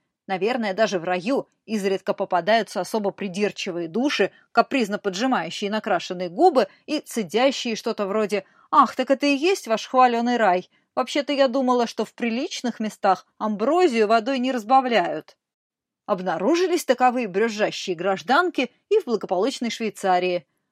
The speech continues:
Вроде и законы были здесь вполне справедливыми, и парламент регулярно переизбирался, и разделение на самостоятельные кантоны всех устраивало. Но упертый симбирец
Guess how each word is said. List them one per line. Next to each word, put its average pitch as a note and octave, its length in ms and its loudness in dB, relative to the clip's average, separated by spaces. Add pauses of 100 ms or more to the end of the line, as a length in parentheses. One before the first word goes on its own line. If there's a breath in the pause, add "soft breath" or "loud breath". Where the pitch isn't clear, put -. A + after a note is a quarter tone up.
Вроде C#4 280 0
и F#3+ 40 0
законы D4+ 560 0
были C#4 240 0
здесь A#3 280 -4
вполне B3 360 0
справедливыми, G#3 880 -4 (180)
и D#4 100 -6
парламент A3 800 2
регулярно A#3 580 0
переизбирался, A3 920 -2 (220)
и D4 200 -4
разделение G#3+ 720 -2
на A3+ 100 -6
самостоятельные A3+ 920 -4
кантоны A3 760 -2 (180 soft breath)
всех A3+ 260 -2
устраивало. F#3 760 -2 (380)
Но A#3 240 2
упертый G3+ 560 0
симбирец G#3 800 -4